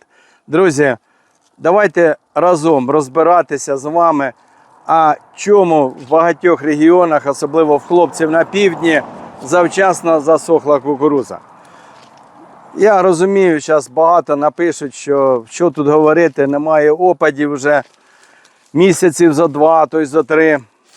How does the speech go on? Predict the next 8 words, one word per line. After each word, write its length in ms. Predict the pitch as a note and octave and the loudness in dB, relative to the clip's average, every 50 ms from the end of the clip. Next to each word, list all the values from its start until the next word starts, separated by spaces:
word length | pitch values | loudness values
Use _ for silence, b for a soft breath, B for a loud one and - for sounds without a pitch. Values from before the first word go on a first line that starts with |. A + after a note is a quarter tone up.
| _ _ _ | _ _ _
То 520 | - D3 D3 C#3+ C#3 C3+ C3+ C3 B2+ B2 A2+ | -2 0 2 4 4 4 4 2 2 0 0
де 200 | A#2 D#3 D3+ C#3 | 0 0 0 0
ж 60 | B2+ | -2
взятися 640 | A#2 A2 C#3+ F#3+ F#3+ D#3+ C3+ D3 C3 - D3 C3+ B2 | -4 -4 0 0 0 0 -2 -6 -6 -2 -2 -2 -2
кукурузі, 560 | - - C#3+ B2 A#2+ D3 D#3+ E3 D3 A#2 C3 A#2+ | -4 -6 -10 -6 -4 0 0 0 0 0 -2 -6
коли 260 | - C3+ C3+ C#3 C3+ | -4 -4 -2 -2 -2
немає 440 | C3+ C#3+ C#3 C#3 C#3 C3 C3 C3 D#3 | 0 0 0 0 0 2 2 0 0
опадів? 520 | - G3 F3 C#3 - A2 F#2+ F#2 F2+ | 2 2 0 0 -2 -6 -14 -16 -18